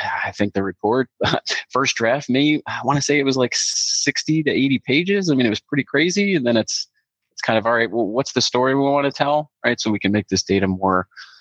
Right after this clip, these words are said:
uh, palatable to an audience. Um, and the data's still there. Um, some of that's kind of in supplementary sections, but, um, yeah, wh-, wh-, what are those trends? Like, what are those things that, uh, people can, can latch onto to, to drive their security programs in the year ahead?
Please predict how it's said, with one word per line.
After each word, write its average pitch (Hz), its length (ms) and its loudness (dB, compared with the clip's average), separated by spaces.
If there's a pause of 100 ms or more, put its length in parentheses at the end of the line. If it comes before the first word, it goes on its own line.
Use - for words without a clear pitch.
(240)
uh, 82 220 0
palatable 135 500 0 (180)
to 101 140 0
an 95 80 2
audience. 120 640 2 (100)
Um, 95 520 0
and 127 100 2
the 120 60 2
data's 123 280 2
still 110 180 0
there. 120 340 0 (260)
Um, 95 320 -2
some 98 140 2
of 92 40 2
that's 95 200 0
kind 92 160 2
of 90 80 0
in 90 100 2
supplementary 92 540 0
sections, - 480 0
but, - 240 0
um, 95 260 0 (540)
yeah, 98 160 2
wh-, 95 160 -2
wh-, 104 180 -4
what 117 160 2
are 110 60 4
those 101 180 4
trends? 87 460 0
Like, 82 180 -2
what 92 80 0
are 78 60 -4
those 82 180 0
things 90 300 0
that, 80 300 0
uh, - 60 -14 (280)
people - 240 -4
can, 85 240 -12 (180)
can 104 140 0
latch 101 260 0
onto 95 420 2
to, 87 160 0 (200)
to - 120 2
drive 87 340 0
their 87 220 0
security 87 420 0
programs 87 500 0
in 90 100 -4
the 90 80 -6
year 90 200 0
ahead? 90 260 2